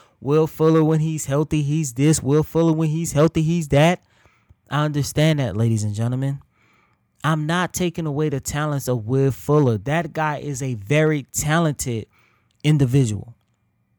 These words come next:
But every time you mention Will Fuller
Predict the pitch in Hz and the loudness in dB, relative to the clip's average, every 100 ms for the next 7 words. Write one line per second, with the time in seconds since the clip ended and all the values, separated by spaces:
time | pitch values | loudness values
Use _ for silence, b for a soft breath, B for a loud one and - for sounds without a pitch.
0 | _ b b b 156 151 - 233 240 247 | _ b b b -10 -8 -2 0 0 -2
1 | 226 220 208 208 190 185 202 - 175 170 | -2 -2 -2 -2 -2 -2 -4 -4 -6 -2
2 | 180 165 - 190 160 110 | -2 -2 -2 0 0 -4